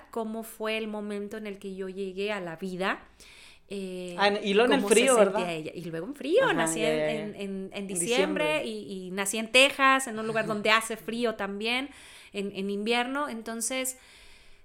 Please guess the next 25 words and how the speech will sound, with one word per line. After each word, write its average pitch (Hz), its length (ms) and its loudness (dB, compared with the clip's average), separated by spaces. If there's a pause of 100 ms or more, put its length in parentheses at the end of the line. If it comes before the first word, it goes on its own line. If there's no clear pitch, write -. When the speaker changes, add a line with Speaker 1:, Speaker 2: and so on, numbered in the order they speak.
(420)
Speaker 1:
cuando 269 280 2
él 311 180 0
me 349 140 0
da 330 200 0
esta 330 220 -4
información, 277 1040 -6
yo 233 80 -6
dije, 214 240 -10
"Gracias, 175 640 -12
gracias, 214 520 -6
Dios, 226 260 -6
porque 202 440 -10
esto 196 200 -10
es - 120 -10
algo 196 220 -14
que 196 100 -10
yo 175 140 -10
requiero 175 380 -14
trabajar, 160 480 -10
Speaker 2:
Ujú. 196 100 -10
Speaker 1:
definitivamente". 185 960 -10
Ahí 220 220 -8
es 226 120 -8
cuando 254 280 -10
encontramos 214 920 -8